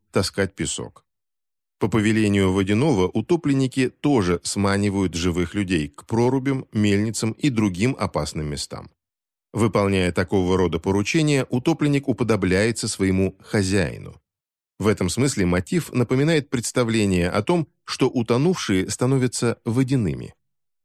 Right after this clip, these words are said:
Считается, что водяные особенно радуются самоубийцам. Тогда они кричат тонущему: «Наш! Наш!».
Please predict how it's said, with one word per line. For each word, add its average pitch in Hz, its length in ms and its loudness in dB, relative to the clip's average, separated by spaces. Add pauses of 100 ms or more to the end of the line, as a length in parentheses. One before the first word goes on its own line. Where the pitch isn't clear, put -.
(580)
Считается, 117 560 0
что 104 200 0
водяные 113 600 0 (100)
особенно 101 640 0
радуются 113 460 -2
самоубийцам. 123 760 -4 (400)
Тогда 98 300 0
они 95 220 0
кричат 101 400 -2
тонущему: 82 520 -2
«Наш! 113 560 -2
Наш!». 110 560 -4